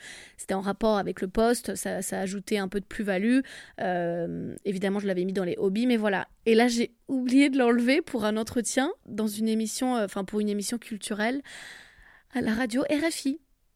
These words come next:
R F I, c'est une moyenne d'âge un peu plus élevée. Je suis pas sûre que mes histoires fassent rire ce chef. Donc, le mec, pendant l'entretien, me dit, enfin, il lit mon C V, et à la fin, il me dit, « Et, euh, comment on l'écoute, euh, ne le dites pas à mes chefs ? »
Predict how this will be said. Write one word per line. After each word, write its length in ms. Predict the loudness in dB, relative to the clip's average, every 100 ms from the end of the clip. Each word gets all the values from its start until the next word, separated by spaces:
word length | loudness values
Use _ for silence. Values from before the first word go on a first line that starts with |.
| _ _ _ _ _ 0
R 180 | 2 0
F 160 | -2
I, 40 | -4
c'est 180 | -2
une 60 | 0
moyenne 260 | 0 0 0
d'âge 180 | -2 -2
un 100 | -2
peu 160 | 0 0
plus 240 | 0 4
élevée. 300 | 4 4 2
Je 60 | 0
suis 120 | -2
pas 140 | -4
sûre 220 | -4 -4 -2
que 100 | 0
mes 140 | 0
histoires 360 | 0 -2 -4 -4
fassent 340 | -4 -4 -6 -6
rire 480 | -6 -2 0 -2 -6 _
ce 200 | -8 -4
chef. 460 | 0 2 2 0 -14 -16 -16 -2
Donc, 160 | 0 2
le 60 |
mec, 180 | 2 0
pendant 200 | 0 0
l'entretien, 440 | 0 -2 -4 0 2
me 140 | 2
dit, 240 | 0 -4 -2
enfin, 140 | -2
il 80 | -2
lit 80 | -2
mon 140 | -2
C 200 | -2 0
V, 160 | 0 0 -4 -12 -4
et 40 |
à 20 | -2
la 100 | 0
fin, 140 | 4
il 80 | 4
me 60 |
dit, « 100 | 6 6
Et, 180 | 6 6
euh, 360 | 4 2 0 -2 -6 -10 -20 _
comment 180 | 2 4 6
on 20 |
l'écoute, 420 | 4 4 2 4
euh, 200 | 4 6
ne 100 | 6
le 80 | 4
dites 160 | 2 2
pas 80 |
à 40 | 2
mes 100 | 2
chefs ? » 500 | 2 2 0 -12